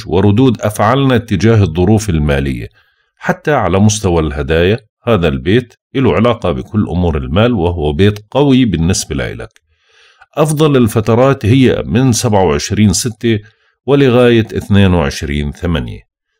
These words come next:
طبعًا هي بتشعر أنت بالتحسن، آه، من اثنين وعشرين سبعة لاثنين وعشرين ثمانية، ولكن أقواها حظوظ هي من سبعة وعشرين ستة ولغاية اثنين وعشرين سبعة. الفترة اللي بصير عندك رغبة للمصاريف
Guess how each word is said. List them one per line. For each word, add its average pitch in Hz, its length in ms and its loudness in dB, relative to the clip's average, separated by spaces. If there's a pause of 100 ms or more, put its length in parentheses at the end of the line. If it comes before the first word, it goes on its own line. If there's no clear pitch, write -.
(140)
طبعًا 151 460 0
هي 147 420 4
بتشعر 131 640 -2
أنت 160 200 2
بالتحسن، 160 880 0 (140)
آه، 107 400 2 (220)
من 165 180 2
اثنين 143 340 0
وعشرين 131 460 2
سبعة 107 360 0
لاثنين 110 380 0
وعشرين 85 460 -2
ثمانية، 73 480 -6
ولكن 98 420 -4
أقواها 120 720 0
حظوظ 101 460 0 (540)
هي 120 280 4
من 92 140 2
سبعة 95 340 0
وعشرين 104 520 0
ستة 151 500 -2 (380)
ولغاية 113 600 2 (140)
اثنين 101 460 2
وعشرين 82 580 -2
سبعة. - 460 -6 (140)
الفترة 165 560 0
اللي 123 240 2
بصير 127 300 2
عندك 127 360 2
رغبة 120 400 2
للمصاريف 95 960 2